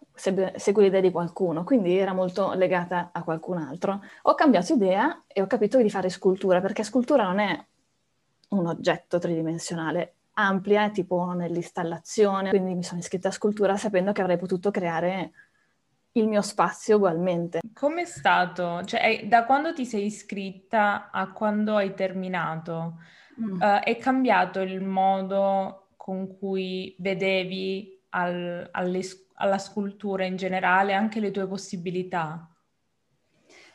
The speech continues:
Speaker 1: Ehm, beh, sì, perché all'inizio abbiamo iniziato proprio con le cose molto più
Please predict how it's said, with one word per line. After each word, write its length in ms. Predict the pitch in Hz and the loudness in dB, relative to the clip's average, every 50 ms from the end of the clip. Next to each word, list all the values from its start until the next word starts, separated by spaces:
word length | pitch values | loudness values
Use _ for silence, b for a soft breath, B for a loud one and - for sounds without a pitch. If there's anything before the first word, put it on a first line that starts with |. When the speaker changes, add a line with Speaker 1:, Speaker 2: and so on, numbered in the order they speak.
| b b | b b
Speaker 1:
Ehm, 960 | - 214 214 208 208 196 190 196 196 190 190 190 190 190 196 190 190 190 170 - _ _ _ _ _ | 0 2 4 4 4 4 2 0 0 -2 -2 -2 -2 -2 -2 -2 -2 -4 -6 -6 _ _ _ _ _
beh, 340 | - 214 214 247 220 202 269 | 0 2 4 6 6 4 4
sì, 280 | - - - - 262 220 | 2 0 2 4 4 4
perché 280 | 214 208 202 - - 214 | 4 2 -2 0 2 2
all'inizio 520 | 202 208 214 240 294 285 - - 339 339 | 4 4 6 6 4 4 4 2 4 4
abbiamo 220 | 311 233 202 180 | 6 6 4 4
iniziato 340 | 170 175 175 - 196 180 190 175 | 2 0 0 0 0 0 2 2
proprio 240 | 190 180 180 185 175 | 2 2 2 0 0
con 100 | 180 170 | 2 2
le 100 | 160 160 | 2 4
cose 240 | 180 175 175 180 175 | 4 2 2 2 2
molto 260 | 170 170 170 175 170 | 0 0 0 -2 -2
più 180 | 175 190 175 | 0 2 2